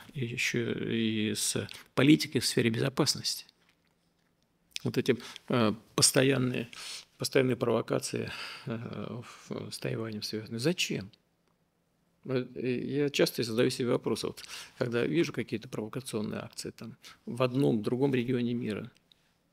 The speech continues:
"Зачем мне это делать?" — не понимаю. Теперь фактически, э, в,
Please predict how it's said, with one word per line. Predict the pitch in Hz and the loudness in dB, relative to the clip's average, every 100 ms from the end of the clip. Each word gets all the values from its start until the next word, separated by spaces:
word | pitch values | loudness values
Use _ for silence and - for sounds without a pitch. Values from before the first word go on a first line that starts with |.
| _ | _
"Зачем | - 110 139 - 156 | -8 -4 0 0 0
мне | 127 | -4
это | 131 | -6
делать?" — | 120 139 98 - | -6 -6 -8 -10
не | |
понимаю. | 113 120 120 113 - - - - - - | -10 -8 -6 -8 -10 -14 -12 -12 -14 -6
Теперь | 123 165 165 - | 6 6 6 -2
фактически, | - 127 - - - 123 - | 2 4 6 6 6 6 4
э, | 131 127 - - 110 110 - | -2 0 -2 -4 -8 -12 -12
в, | 139 123 120 117 113 | -12 -8 -4 -4 -4